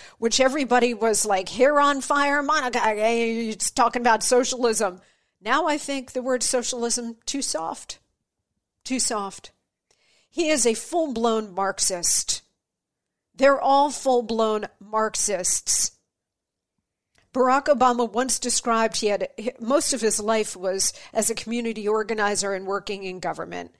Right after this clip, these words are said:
But he had a very short, brief stint in the private sector, uh, when he was young, and he later described that brief stint in the private sector as, quote, "being behind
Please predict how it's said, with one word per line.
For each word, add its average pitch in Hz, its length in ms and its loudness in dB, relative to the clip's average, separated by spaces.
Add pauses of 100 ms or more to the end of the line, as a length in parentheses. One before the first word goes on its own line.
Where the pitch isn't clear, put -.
(320)
But 233 140 0
he 233 140 2
had 220 100 2
a 208 140 0
very 269 540 0
short, 233 540 0
brief 233 380 -2
stint - 640 0 (100)
in 202 120 -8
the 196 60 -8
private 196 440 -2
sector, 190 640 -4 (760)
uh, 208 160 -2
when 202 160 -4
he 208 140 -6
was 214 200 -2
young, 190 520 0 (200)
and 226 280 0
he 254 340 0
later 247 480 0
described 240 760 0
that 196 300 4
brief 220 320 -4
stint 214 420 -2
in 214 140 -8
the 208 80 -6
private 190 380 -2
sector 190 360 -4
as, 208 200 -4
quote, 240 320 0 (280)
"being 277 380 -2
behind 233 720 -4